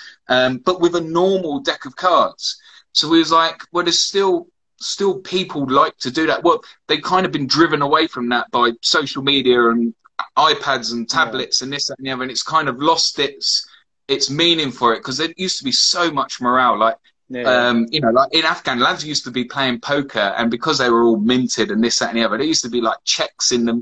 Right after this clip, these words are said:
Speaker 1: in the middle of the pot for, like, when they were
Speaker 2: <laughs>
Speaker 1: cashing back home,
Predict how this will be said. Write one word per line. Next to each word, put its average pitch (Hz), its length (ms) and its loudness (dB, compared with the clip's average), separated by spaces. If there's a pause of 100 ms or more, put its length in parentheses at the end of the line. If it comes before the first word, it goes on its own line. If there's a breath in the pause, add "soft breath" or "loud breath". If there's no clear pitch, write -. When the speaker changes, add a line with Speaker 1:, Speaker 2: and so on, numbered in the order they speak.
Speaker 1:
in 123 120 -2
the 123 60 0
middle 127 320 4
of 117 80 2
the 117 100 0
pot 135 420 0
for, 123 120 -2
like, 120 260 2
when 127 120 0
they 120 120 2
were 117 60 -2
Speaker 2:
<laughs> - 160 -8
Speaker 1:
cashing 123 340 0
back 123 240 0
home, 123 380 2